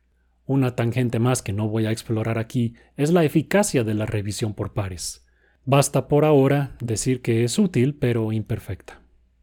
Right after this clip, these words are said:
Lo que definitivamente sí lograron las medidas de aseguramiento de calidad de la investigación científica fue generar cuantiosas métricas. No es fácil cuantificar el prestigio de un científico,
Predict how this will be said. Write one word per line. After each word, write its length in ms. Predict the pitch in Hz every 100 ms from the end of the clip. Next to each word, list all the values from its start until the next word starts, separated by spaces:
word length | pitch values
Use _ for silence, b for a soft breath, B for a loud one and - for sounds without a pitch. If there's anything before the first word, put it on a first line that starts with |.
| _ _ _ _ _
Lo 220 | 127 131
que 100 | 147
definitivamente 960 | 139 156 147 147 220 214 165 170 160
sí 240 | 151 - 233
lograron 480 | 226 143 123 127 120
las 160 | 107
medidas 420 | 104 98 101 113
de 80 | 107
aseguramiento 800 | 107 - 101 101 101 117 127 -
de 160 | 98 95
calidad 460 | 151 156 120 107
de 100 | 104
la 100 | 104
investigación 720 | 104 104 101 117 104 - 175
científica 800 | 180 160 143 135 113 117 113 98 b b b
fue 340 | - - 131 139
generar 680 | - 107 95 104 127 127 -
cuantiosas 1080 | 110 101 95 - 147 175 170 160 - - -
métricas. 920 | 117 107 98 - - - - - - _ _ _ _ _ -
No 240 | 120 143
es 160 | 131 -
fácil 320 | 147 123 120
cuantificar 720 | 117 110 113 117 - 127 123
el 180 | 113 113
prestigio 880 | 117 98 - - 185 - 107 98 92
de 80 | 113
un 200 | 113 120
científico, 680 | 127 123 139 135 131 127